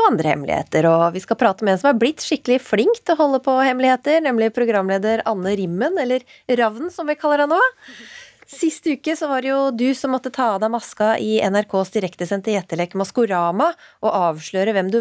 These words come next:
var. Hvor vanskelig har det vært å holde på den hemmeligheten?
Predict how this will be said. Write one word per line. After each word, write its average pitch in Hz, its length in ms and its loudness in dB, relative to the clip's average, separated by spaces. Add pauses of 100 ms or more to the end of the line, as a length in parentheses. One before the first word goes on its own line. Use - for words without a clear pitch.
var. 285 320 2 (640)
Hvor 269 320 0
vanskelig 214 480 -4
har 220 80 0
det 202 80 -4
vært 175 160 -4
å 220 80 0
holde 180 160 -2
på 214 80 0
den 165 160 0
hemmeligheten? 175 480 0